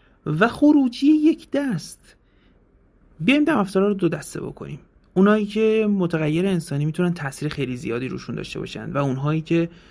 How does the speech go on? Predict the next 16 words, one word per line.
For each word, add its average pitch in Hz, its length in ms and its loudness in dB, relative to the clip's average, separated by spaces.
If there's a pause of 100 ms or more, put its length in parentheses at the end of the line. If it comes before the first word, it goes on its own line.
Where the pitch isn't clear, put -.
(220)
متغیر 220 400 0
انسانی 214 500 -2
تأثیرشون 240 720 -4 (260)
خیلی 170 600 0
به 214 80 -2
سزا 135 380 -2
نیست. - 420 -6 (640)
هوپ 208 180 2
جزو 202 220 4
اون 196 120 2
دسته 151 320 -2
ایه 160 240 -2
که 165 320 -2 (300)
متغیر 123 400 -2
انسانی 127 500 -2
نمی‌تونه، - 500 -2